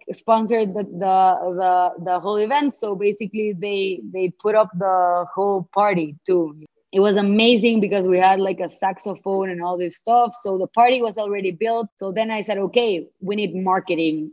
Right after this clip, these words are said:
I say, "I, we need marketing. We need advertising." It's the most important thing right now to have in terms of, like, event planning,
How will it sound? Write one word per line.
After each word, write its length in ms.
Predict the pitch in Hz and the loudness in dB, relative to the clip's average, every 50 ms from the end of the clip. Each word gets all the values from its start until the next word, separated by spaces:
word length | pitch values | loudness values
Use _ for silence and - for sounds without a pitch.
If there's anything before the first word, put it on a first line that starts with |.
| - 175 | -10 -10
I 60 | 170 | -8
say, 240 | 170 196 190 196 - - - | -2 -2 -4 -4 -4 -6 -2
"I, 240 | 190 190 202 202 208 - | -2 0 0 0 -4 -2
we 140 | - 202 208 | -2 0 0
need 120 | 208 202 185 | 2 0 2
marketing. 760 | 202 220 254 269 254 277 262 262 262 262 262 254 247 - - | 2 4 2 2 2 2 2 2 2 0 -2 -4 -6 -10 -12
We 240 | - 180 180 185 202 | -6 -2 0 0 0
need 180 | 202 196 196 - - | 0 -2 -4 2 4
advertising." 920 | 208 226 214 208 220 220 - 233 220 220 214 185 220 220 214 214 214 208 _ _ _ _ _ _ _ _ _ _ | 4 4 6 4 0 2 2 2 0 0 0 0 0 -2 -2 -4 -12 -20 _ _ _ _ _ _ _ _ _ _
It's 220 | 180 196 190 - _ | -6 -6 -6 -6 _
the 80 | - 202 | -4 -4
most 300 | 202 214 214 202 208 220 | -2 0 -2 -2 0 -2
important 540 | 202 196 196 208 208 202 202 202 196 190 | -2 0 0 0 0 0 0 -2 -2 -2
thing 220 | - 208 214 214 208 | -2 -2 -2 -2 -2
right 240 | 190 202 196 196 196 | -2 -2 -2 -2 -2
now 400 | 196 202 208 208 208 202 190 - - | -2 -2 -2 -2 -2 -2 -4 -4 -4
to 180 | 185 180 170 | -4 -4 -2
have 340 | 170 185 185 196 220 220 196 | 0 2 4 4 4 4 2
in 200 | 202 185 185 170 | 0 -2 -2 -2
terms 240 | - 190 196 196 156 | -4 -4 -4 -2 -4
of, 160 | 196 190 170 | -4 -2 -2
like, 180 | 185 175 170 - - - 175 | 0 -2 -2 -2 -4 -6 -6
event 360 | 175 165 160 185 190 196 160 - | -2 0 0 0 0 0 -2 0
planning, 460 | 180 190 202 220 240 262 277 285 254 | 2 2 2 2 0 0 0 0 0